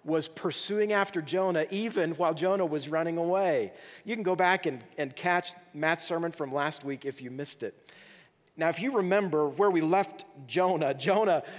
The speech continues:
jumped in the boat, tried to get as far away from God's mission to him as he could.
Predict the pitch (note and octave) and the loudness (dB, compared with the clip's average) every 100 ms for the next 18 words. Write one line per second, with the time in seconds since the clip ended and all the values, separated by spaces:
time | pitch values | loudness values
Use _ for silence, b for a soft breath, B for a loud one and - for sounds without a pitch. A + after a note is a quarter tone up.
0 | B - G3+ G#3 G#3+ F#3+ D3+ F3 F3+ F#3 | B 0 2 2 2 2 2 4 4 4
1 | F#3+ - - - - G#3 A3 F3+ D3+ C3 | 0 -8 -20 -16 0 4 4 4 0 0
2 | F3 E3 - - A3 A3 A3 F#3 F#3 - | 0 0 -2 -2 2 4 4 4 2 0
3 | D#3+ D3 D3+ D3 C3 D#3 F#3 F#3+ - F3 | -4 0 0 0 -4 -4 -2 -2 -2 -4
4 | E3 E3+ F3 D#3 C#3+ B2 - F3 C#3+ C3 | -2 -2 -2 -4 -6 -10 -4 0 0 -4